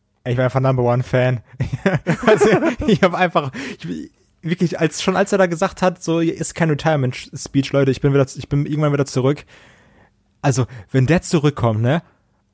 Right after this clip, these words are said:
und es da nicht den Ultra-Pop gibt, dann bin ich einfach sauer auf alles.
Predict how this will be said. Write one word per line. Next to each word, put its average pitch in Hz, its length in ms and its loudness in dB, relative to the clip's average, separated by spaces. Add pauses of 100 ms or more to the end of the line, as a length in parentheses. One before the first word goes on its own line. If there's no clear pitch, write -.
und 147 140 2
es 135 120 -2
da 156 140 2
nicht 156 180 0
den 139 140 0
Ultra-Pop 170 720 0
gibt, 165 200 -2
dann 127 120 2
bin 135 80 2
ich 139 100 -2
einfach 123 180 -2
sauer 107 380 0 (200)
auf 120 160 -2
alles. 107 360 -6